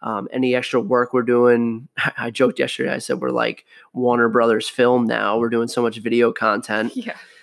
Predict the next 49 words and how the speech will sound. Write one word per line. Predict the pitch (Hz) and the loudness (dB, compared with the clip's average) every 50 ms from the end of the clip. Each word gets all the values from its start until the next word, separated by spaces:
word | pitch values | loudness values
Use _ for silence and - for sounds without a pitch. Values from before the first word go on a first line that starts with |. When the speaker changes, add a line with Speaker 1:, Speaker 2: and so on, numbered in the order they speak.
| _ _ _ _ | _ _ _ _
Speaker 1:
So | - 151 | 0 2
I'm | 151 175 | 4 4
able | 180 180 170 | 4 6 4
to | 170 165 | 4 4
pay | 170 165 160 180 | 4 2 2 4
these | 185 196 180 156 127 | 4 2 0 0 0
guys | 123 131 117 120 123 127 - | 0 0 0 0 0 -2 -2
to | - 131 | -2 0
help | 135 139 135 - - | 0 0 0 -2 -4
come | - 143 135 143 147 | -2 -2 0 2 2
in, | 139 143 147 147 151 147 147 139 | 2 4 4 4 4 2 0 -4
create | - - - 143 147 151 120 120 | -6 -4 0 2 2 2 0 0
video | 139 139 147 147 151 | -2 2 2 2 2
content | 151 - 143 135 139 147 - 160 147 135 - | 0 0 -2 -2 -2 -2 -2 -4 -4 -4 -2
for | - 143 135 | 0 2 2
everyone. | 135 143 143 139 139 139 139 143 135 | 2 2 0 -2 0 0 0 -2 -2
We | 131 135 | -2 -4
just | 131 139 135 | -4 -6 -4
launched | 139 139 143 143 - - | -2 0 0 0 -2 -6
a | 120 | -8
YouTube | 117 113 113 120 131 139 143 - - 160 151 143 143 | -8 -4 -2 0 0 0 -2 -4 -4 -2 -2 -2 -4
channel | - - 151 151 156 160 160 240 | -4 -4 -2 -2 0 -2 -2 -4
Speaker 2:
Yeah, | 226 208 208 113 | -4 -2 0 0
Speaker 1:
today. | 117 127 139 147 156 | 2 2 4 4 4
Speaker 2:
yeah, | 151 - 220 202 190 | 2 2 -2 -6 -8
I | 196 | -10
was | 196 - _ | -14 -18 _
gonna | 196 202 196 | -20 -20 -20
ask | 190 190 190 _ _ | -20 -20 -20 _ _
you | 190 | _
about | 185 190 196 _ - | -20 -20 -20 _ -18
that. | 202 202 202 - _ _ _ | -18 -18 -18 -20 _ _ _
Speaker 1:
Yeah, | - 139 143 139 127 110 104 | 0 2 2 2 0 -2 -2
so, | - - 143 135 131 131 | -2 0 2 4 4 4
like, | - 135 139 135 131 - - - - _ _ _ _ _ _ | 4 4 2 0 0 -4 -12 -18 -18 _ _ _ _ _ _
really | 151 170 175 165 147 | 4 4 6 6 4
exciting | 131 120 - - 127 120 120 117 | 4 2 0 0 2 2 0 0
stuff. | - - - 120 113 113 113 - | -2 -2 0 2 2 2 0 0
So | - 131 | -2 -2
having | 139 143 143 151 151 | -2 0 0 0 2
that | 135 127 123 | 2 2 2
extra | 123 120 - - 120 120 | 0 0 -4 -6 -4 -2
money | 120 120 120 120 117 113 - - _ _ _ _ _ _ _ _ _ _ _ _ | -2 0 0 0 -2 -4 -6 -12 _ _ _ _ _ _ _ _ _ _ _ _
for | - - 135 | -6 -4 0
the | 120 131 123 117 - - _ | 2 2 0 0 -2 -8 _
worst | - 147 147 143 - - | 0 0 0 0 -2 -6
case | - 160 131 - - | -4 -4 -4 -4 -6
scenario | - 131 117 117 120 120 117 117 117 113 110 110 110 107 107 107 | -6 -4 -4 -2 0 0 0 0 0 0 -2 -2 -4 -4 -6 -6
is | 104 104 101 - - - - - - | -6 -8 -10 -10 -12 -12 -12 -14 -16